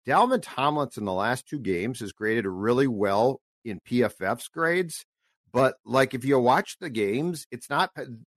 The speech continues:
the run defense isn't coming close to passing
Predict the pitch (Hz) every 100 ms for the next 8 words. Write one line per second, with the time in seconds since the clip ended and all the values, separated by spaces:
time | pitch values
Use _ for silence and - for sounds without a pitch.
0 | _ _ 135 120 175 233 170 156 151 143
1 | 120 160 156 147 151 139 131 113 _ -
2 | 165 151 131 - 127 - 131 131 - 139